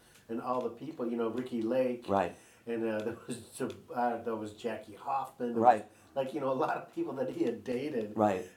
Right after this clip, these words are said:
Speaker 2: And
Speaker 1: And
Speaker 2: y'all,
Speaker 1: it was
Speaker 2: and
Speaker 1: just
Speaker 2: everybody knew it.
Speaker 1: hilarious.
Speaker 2: Right. Right.
Speaker 1: It was so funny.
Speaker 2: That's the truth right
Speaker 1: They were
Speaker 2: there.
Speaker 1: talking, yeah, it was
Speaker 2: As,
Speaker 1: true.
Speaker 2: but hopefully it didn't get so meta that the audience didn't feel part of it.
Speaker 1: Oh, no.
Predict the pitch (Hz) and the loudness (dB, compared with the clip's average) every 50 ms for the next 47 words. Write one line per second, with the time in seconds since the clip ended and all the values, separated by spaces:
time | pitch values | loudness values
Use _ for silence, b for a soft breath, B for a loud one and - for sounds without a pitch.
0 | - 107 110 113 113 113 117 120 127 - 110 113 123 143 - 117 123 123 - - | 0 2 4 6 8 10 10 10 10 8 8 6 6 8 6 6 8 8 8 8
1 | 117 131 147 - - 320 370 381 381 381 370 277 208 165 143 - 107 135 131 - | 8 8 8 8 6 4 4 6 6 6 6 8 8 8 10 10 10 8 8 6
2 | - - - b b b b b b b b b b 110 117 135 139 - 170 170 | 0 -12 -18 b b b b b b b b b b 4 6 6 6 4 0 0
3 | 170 170 170 175 - - - - - 240 247 240 220 208 160 139 127 120 - - | 2 2 0 0 -2 -4 -4 -4 -2 0 0 0 0 0 -2 -6 -8 -8 -10 -12
4 | - - - - - - 220 240 247 240 214 - - 143 135 - - 127 107 - | -18 -20 -20 -16 -8 -4 -2 0 0 0 0 0 2 2 2 2 2 -2 -2 0
5 | - - 117 117 117 120 151 160 165 165 - 220 233 269 269 - 139 90 - 76 | 2 2 2 2 4 6 6 6 6 6 2 0 2 2 4 4 4 2 0 0
6 | - 160 175 185 180 165 156 156 139 110 113 120 113 113 160 170 151 - - 120 | -2 -2 -2 -2 -2 -2 0 0 0 0 0 -2 2 4 4 4 4 2 -2 -4
7 | 110 104 - - 147 160 147 208 190 - - - 151 147 - 156 190 208 202 190 | -6 -6 -6 -6 -6 2 6 6 6 6 4 0 -2 0 6 10 10 10 10 8
8 | 190 185 170 151 - - 165 147 143 - 143 135 131 - - - 143 127 123 117 | 6 8 8 8 8 6 2 2 4 4 4 4 4 4 2 6 8 8 8 6
9 | 107 110 120 135 139 156 165 139 101 95 95 101 104 - 101 104 107 - 123 - | 4 0 0 2 2 4 4 6 6 4 4 2 0 2 2 2 2 2 -2 0
10 | - 117 117 117 117 113 110 104 - - 110 101 95 95 - - 104 95 80 - | 4 4 6 6 4 2 0 -2 -2 0 0 0 0 -2 -4 -2 0 0 0 -2
11 | - - - 127 123 113 101 87 73 65 57 53 - - - - 185 214 202 165 | -4 -4 -2 2 2 2 2 2 0 -2 -4 -4 -6 -6 -6 -4 -2 -2 -2 -2
12 | 131 117 107 104 101 95 107 135 170 214 247 262 240 185 147 120 110 107 98 98 | -2 -4 -6 -10 -12 -12 -12 -10 -10 -8 -6 -6 -4 -2 -2 0 -2 -2 -4 -6
13 | - | -10